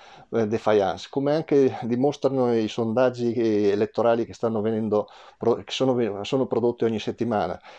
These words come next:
e si vede il continuo declino dell'azio-, del consenso in termini, diciamo, di, eh, intenzioni di voto da parte, eh, del po-, del popolo rispetto all'azione politica di Salvini.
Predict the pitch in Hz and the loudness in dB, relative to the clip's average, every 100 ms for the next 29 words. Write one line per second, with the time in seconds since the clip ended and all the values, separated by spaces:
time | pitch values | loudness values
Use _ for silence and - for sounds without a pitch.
0 | - 170 - 196 202 190 170 151 175 175 | -8 -4 2 6 6 6 4 2 0 0
1 | 214 208 160 160 - 175 165 156 156 143 | 0 2 2 2 2 0 2 0 -2 -2
2 | 139 165 165 - 135 107 143 120 101 98 | 2 4 2 2 0 2 2 4 2 -2
3 | - 160 170 143 131 - 160 160 113 107 | -2 -2 0 -2 -2 -2 2 2 0 -10
4 | - 92 113 123 107 101 123 120 101 113 | -10 -2 2 2 2 0 -2 -2 0 0
5 | 101 104 107 104 110 101 - 131 117 131 | 0 -2 -4 -2 -4 -4 0 0 2 2
6 | 120 101 - 156 - - - - - 214 | 4 2 2 -6 -8 -20 -20 -20 0 4
7 | - 104 - - 147 127 120 120 117 113 | 6 6 4 4 4 4 2 2 4 2
8 | 113 110 101 107 101 - 107 139 120 - | 2 2 2 0 0 -2 0 2 2 2
9 | 151 147 - 107 104 127 120 92 107 - | 2 0 0 -2 0 2 2 0 -2 -2
10 | 113 107 113 101 101 101 95 92 95 87 | -4 -2 -2 -2 -4 -2 -2 -4 -6 -6
11 | 95 98 | -8 -10